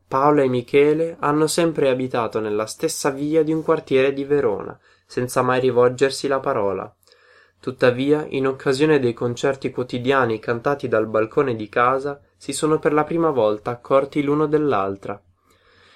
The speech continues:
Dopo due mesi di lunghe chiamate e conversazioni dal balcone che hanno permesso alla coppia di conoscersi, i due si sono potuti finalmente baciare nel giardino dietro alla loro abitazione, un episodio che Paola ricorda commentando:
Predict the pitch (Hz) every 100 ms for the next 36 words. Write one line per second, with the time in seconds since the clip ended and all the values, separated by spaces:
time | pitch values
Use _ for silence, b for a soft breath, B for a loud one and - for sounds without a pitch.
0 | b b b - 123 123 127 120 143 151
1 | 147 131 117 113 117 147 147 131 135 131
2 | 131 113 - 113 123 120 120 - 123 -
3 | 147 120 113 110 113 110 - 131 107 107
4 | - 123 123 123 131 143 147 - 123 117
5 | 117 139 - 123 113 113 123 135 135 -
6 | 147 139 - 156 127 123 135 160 156 151
7 | 156 147 160 156 147 131 131 131 131 156
8 | 156 120 113 113 151 151 151 143 135 135
9 | 139 139 160 165 131 113 113 131 127 131
10 | 139 143 143 139 107 - - 104 101 98
11 | 107 - - 120 117 123 131 139 131 139
12 | - 143 147 147 135 131 131 127 123 123
13 | 120 120 117 117 110 110 110